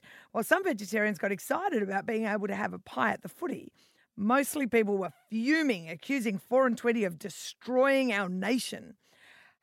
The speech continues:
Hatred for vegans makes me mad. Everyone's favourite joke is, "How do you know if someone's vegan?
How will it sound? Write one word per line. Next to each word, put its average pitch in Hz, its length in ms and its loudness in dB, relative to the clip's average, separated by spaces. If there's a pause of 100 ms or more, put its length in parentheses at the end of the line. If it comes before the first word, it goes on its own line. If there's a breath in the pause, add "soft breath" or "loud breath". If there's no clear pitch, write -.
Hatred 381 380 -4
for 339 120 0
vegans 202 500 2
makes 185 300 -6
me 185 140 -6
mad. 165 480 -12 (360 soft breath)
Everyone's 269 500 2
favourite 190 340 -2
joke 208 260 -2
is, 196 220 -4 (340)
"How 185 180 0
do 220 100 4
you 254 100 4
know 214 240 2
if 196 80 -4
someone's 202 360 -2
vegan? 185 540 -4